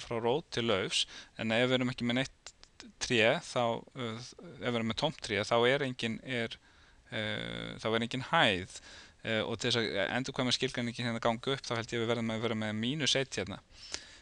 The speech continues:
Eh, sko, ef að T er ekki empty, það er að segja að, að T inniheldur þá að minnsta kosti hérna rót,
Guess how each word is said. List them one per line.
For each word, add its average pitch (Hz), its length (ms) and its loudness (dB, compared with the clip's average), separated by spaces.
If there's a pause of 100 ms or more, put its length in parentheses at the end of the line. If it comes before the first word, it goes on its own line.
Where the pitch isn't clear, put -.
(160)
Eh, 120 320 6 (840)
sko, - 160 -4
ef 139 260 10
að 151 160 8
T 160 160 6
er 147 160 8
ekki 185 320 4
empty, 135 360 4 (100)
það 120 60 0
er 117 80 2
að 110 80 4
segja 113 180 6 (100)
að, 120 340 0 (120)
að 120 160 -6
T 127 160 4
inniheldur 127 580 0
þá 123 140 4
að 123 340 0
minnsta 147 220 0
kosti 139 180 -2
hérna 120 240 2
rót, 101 580 0